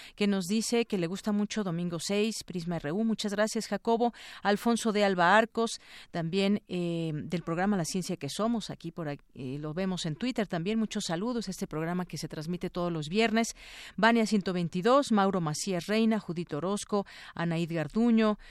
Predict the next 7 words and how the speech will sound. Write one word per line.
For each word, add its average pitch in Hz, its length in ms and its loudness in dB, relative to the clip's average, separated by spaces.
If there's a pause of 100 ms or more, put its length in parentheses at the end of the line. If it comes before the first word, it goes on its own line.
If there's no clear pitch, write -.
(160)
eh, 180 200 -2
Proyecto 180 460 -2
Jaguar, 208 520 2 (400)
eh, 175 440 -2
Isaí 165 400 -4
Morales 160 420 -4
Cruz, 262 480 -2